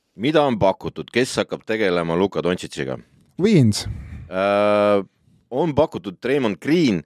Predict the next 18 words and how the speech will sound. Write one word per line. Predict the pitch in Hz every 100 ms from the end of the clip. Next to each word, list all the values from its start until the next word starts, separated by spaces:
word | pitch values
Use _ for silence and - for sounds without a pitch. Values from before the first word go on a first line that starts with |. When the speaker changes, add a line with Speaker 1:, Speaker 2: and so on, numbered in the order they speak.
| _ _ _ _ -
Speaker 1:
teise | 131 160 110
optsionina | 98 - 90 87 85
Wiggins, | 92 127 82 71 - - _ _
äh, | - 80 85 85 85 85 85 85
ja | 85 90 90 90 87 82 _ _ -
kolmandana | 120 127 95 87 82
kõrvalt | 110 107 87
abi | 98 95
annab | 82 76
Klay | - 101
Thompson. | 87 95 - 65 60 _ _ _ _ _ _ _ _ _ _ 104
Mida | 151 160 123 98
siiani | - 139 131 104 95 95
on | 95 92 92 87 78
elu | 95 120
näidanud? | 101 113 98 78 69 - - _ _ _ _ _ -
Mitte | 139 143
keegi. | - 123 127 95 95 113 67